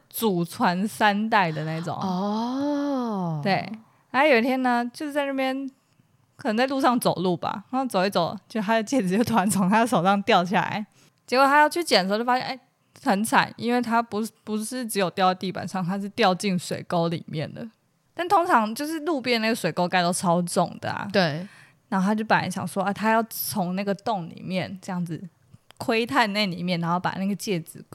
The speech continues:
Speaker 1: 勾出来。结果他那边勾很久，就都勾不到。
Speaker 2: 就是阳光照射，微微发亮，他想要勾出来这样子。
Speaker 1: 对。然后后来呢，就是打电话请警察来协助。
Speaker 2: OK。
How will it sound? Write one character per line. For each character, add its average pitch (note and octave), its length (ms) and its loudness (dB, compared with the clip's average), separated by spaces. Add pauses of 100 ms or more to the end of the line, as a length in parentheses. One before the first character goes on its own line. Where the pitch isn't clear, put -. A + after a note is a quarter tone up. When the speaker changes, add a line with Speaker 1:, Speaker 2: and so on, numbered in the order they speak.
(140)
Speaker 1:
勾 F3+ 220 4
出 F3 300 0
来。 E3+ 340 -4 (380)
结 - 140 2
果 C#4+ 60 10
他 D4+ 160 6
那 D4+ 80 -2
边 C#4+ 140 -2
勾 B3 240 6
很 F3+ 240 2
久， F#3 340 0 (420)
就 A3+ 100 -2
都 G#3+ 160 4
勾 F#3+ 180 6
不 E3 280 -6
到。 F3+ 300 -4 (200)
Speaker 2:
就 F4 100 -2
是 D#4 60 -2
阳 A#3 260 2
光 C4 220 6
照 B3+ 220 6
射， A3+ 220 4
微 F3+ 140 6
微 F3+ 180 4
发 F3+ 300 2
亮， F3 240 0
他 A3 140 2
想 F#3 160 -2
要 F3+ 120 0
勾 F3 240 0
出 F3 240 -4
来 C3+ 180 0
这 A#3 80 4
样 F#3+ 200 4
子。 - 60 -6
Speaker 1:
对。 - 200 -8 (600)
然 G3+ 260 2
后 A3 80 0
后 A#3+ 80 2
来 F3 200 2
呢， E3+ 240 -2
就 F#3 260 0
是 F3 600 -2 (260)
打 F3+ 140 0
电 G3 140 -2
话 G#3+ 180 2
请 F3+ 340 -4
警 F#3 260 -4
察 F#3+ 300 2
来 F#3 340 0 (120)
协 A#3+ 500 4
助。 G#3 180 -4
Speaker 2:
OK。 - 160 -10